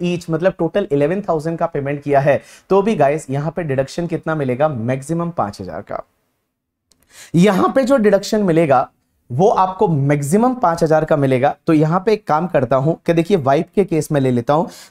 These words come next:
तो वाइफ में थर्टीन थाउजेंड फ़ाइव हंड्रेड था इसकी वाइफ के लिए, इसमें आप पांच हजार का और प्रिवेंटिव हेल्थ चेकअप का है, इसका भी डिडक्शन मिल जाएगा, प्रिवेंटिव हेल्थ चेकअप का फ़ाइव थाउजेंड। आगे क्या दे रखा है?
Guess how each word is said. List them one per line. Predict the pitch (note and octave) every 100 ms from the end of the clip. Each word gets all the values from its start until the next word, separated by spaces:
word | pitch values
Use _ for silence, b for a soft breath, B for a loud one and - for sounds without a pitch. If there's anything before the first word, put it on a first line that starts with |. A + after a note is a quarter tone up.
| -
तो |
वाइफ | D#3 C#3+ F3 G#3+
में | A3+ A3+
थर्टीन | D#3 C3+ F3
थाउजेंड | G3+ F#3 F3+ G3
फ़ाइव | F#3+ F3+
हंड्रेड | F3+ F3 F#3 E3+
था | F#3+
इसकी | E3 -
वाइफ | E3+ E3+ E3+
के | F#3+
लिए, | F3 B2+ B B -
इसमें | F#3 - A#3 A#3+
आप | C4 C4 -
पांच | E3+ G#3 -
हजार | D3 D#3
का | D#3 E3+
और | - D3+ E3 -
प्रिवेंटिव | D3 C#3+ E3 G3+ F#3
हेल्थ | D3 C#3
चेकअप | C3+ C#3 C3
का | D3
है, | C#3+ E3+
इसका | C3+ - E3
भी | E3
डिडक्शन | D#3+ B2+ B2 -
मिल | C3+ C3
जाएगा, | B2+ B2 C3+
प्रिवेंटिव | - C#3 C3+ C#3+ D3 F3 C3
हेल्थ | A#2+
चेकअप | B2 A#2+ B2
का | - F3+ B B
फ़ाइव | - C3 A#2
थाउजेंड। | B2+ A2+ C#3 - _ _ _ _ b b b -
आगे | G3 G3+
क्या | A3+ A3
दे | G#3+
रखा | G#3+
है? | -